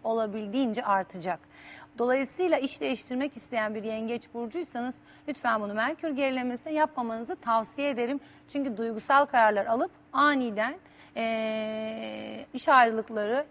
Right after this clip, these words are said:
iş fesine gitmek isteyebilirsiniz. Sevgili aslan burçları, bildiğinizi okumak sizi zorlayabilir. Evet. Eee, kimine göre aslan burcu, eee, sabit fikirlidir, kimine göre çok inatçıdır.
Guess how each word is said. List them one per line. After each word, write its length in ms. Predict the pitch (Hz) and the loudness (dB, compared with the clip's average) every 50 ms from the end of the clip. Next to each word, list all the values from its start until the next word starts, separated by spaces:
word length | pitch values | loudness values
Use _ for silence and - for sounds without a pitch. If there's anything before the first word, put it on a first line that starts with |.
| - - | -10 -12
iş 240 | 247 240 - - - | -12 -12 -12 -8 -4
fesine 520 | - 262 247 196 - - 240 277 294 294 - - | -2 -2 -2 -2 -4 -4 -2 -2 -2 -4 -6 -8
gitmek 400 | 226 220 - 233 247 269 262 - | -10 -6 -4 -4 -4 -4 -4 -6
isteyebilirsiniz. 1080 | 240 - - - 202 226 277 311 226 240 233 214 220 175 - - 196 185 160 - - - - _ _ _ - - - - - - | -10 -10 -6 -2 0 2 2 2 2 0 -2 -2 -4 -4 -6 -10 -12 -12 -12 -14 -16 -18 -20 _ _ _ -20 -20 -20 -20 -20 -14
Sevgili 320 | - - 349 381 392 427 - | -2 0 2 2 4 6 6
aslan 460 | 339 302 285 - 349 359 381 381 339 | 6 6 8 8 10 10 10 10 8
burçları, 420 | 311 240 - - 226 208 202 196 | 6 2 2 0 0 0 0 0
bildiğinizi 460 | 208 262 269 247 285 311 320 349 320 - | 0 0 2 2 4 4 4 4 4 2
okumak 380 | 311 262 - 302 320 320 311 | 2 4 4 6 6 4 4
sizi 220 | - 302 311 285 254 | 2 -2 -4 0 4
zorlayabilir. 680 | 285 277 277 277 277 277 277 277 247 277 254 220 202 - - - - _ - | 6 6 6 6 4 4 2 2 0 0 -4 -4 -6 -8 -12 -20 -14 _ 2
Evet. 260 | 302 330 269 208 180 - - - - _ - - - - - - - - - | 4 4 4 2 -2 -6 -16 -20 -20 _ -20 -20 -20 -20 -20 -20 -20 -14 -8
Eee, 420 | 247 247 254 254 254 254 262 247 | -4 -2 0 0 0 0 -2 -4
kimine 380 | - - - 339 349 339 339 320 | -6 -6 -2 0 2 2 2 2
göre 300 | 302 320 311 320 311 320 | 2 4 4 4 4 4
aslan 520 | 262 277 277 - - 294 294 294 294 269 | 4 0 0 2 2 4 4 4 4 2
burcu, 460 | 277 285 277 240 233 285 294 302 302 311 - - | 0 -2 -2 -2 -2 0 0 0 -2 -4 -6 -6
eee, 160 | 240 233 240 233 | -4 -2 -2 -2
sabit 420 | - - 302 294 294 262 302 - | 0 2 4 4 4 2 0 -4
fikirlidir, 640 | - - 247 - - 247 226 220 214 214 202 320 415 - - - - | -6 -8 -8 -6 -6 -6 -6 -4 -6 -6 -6 -8 -8 -10 -14 -20 -8
kimine 340 | - - 302 302 294 294 294 | -4 0 0 2 2 2 2
göre 240 | 262 285 294 311 | 0 0 -2 -2
çok 220 | - - 330 269 - | -2 -4 -4 -4 -4
inatçıdır. 640 | 247 233 208 202 196 - - - 190 170 190 - | -2 -2 -2 -2 -2 -4 -8 -12 -10 -10 -10 -12